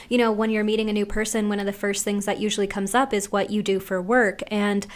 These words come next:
um, it's just kind of how people see other people. It's how we define ourselves. And so when that's taken away, there's kind of a lot that happens there. And with,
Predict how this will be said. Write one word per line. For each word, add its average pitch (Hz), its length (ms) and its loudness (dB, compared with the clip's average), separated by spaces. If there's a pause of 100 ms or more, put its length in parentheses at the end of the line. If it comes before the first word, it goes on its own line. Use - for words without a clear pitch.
(280)
um, 220 320 6
it's - 200 4
just 233 240 0
kind 240 200 2
of 214 80 -2
how 214 260 4
people 208 600 2
see 214 360 0
other 196 260 0
people. 240 440 2
It's 208 160 0
how 202 100 2
we 196 140 2
define 233 420 4
ourselves. 226 500 4
And 220 140 2
so 214 160 2
when 208 140 2
that's 220 240 0
taken 233 280 0
away, 196 460 2
there's 202 260 0
kind 214 240 -2
of 208 140 0
a 208 100 2
lot 190 400 2 (340)
that 233 160 6
happens 214 500 2
there. 185 360 0
And 208 320 0 (1200)
with, 254 420 4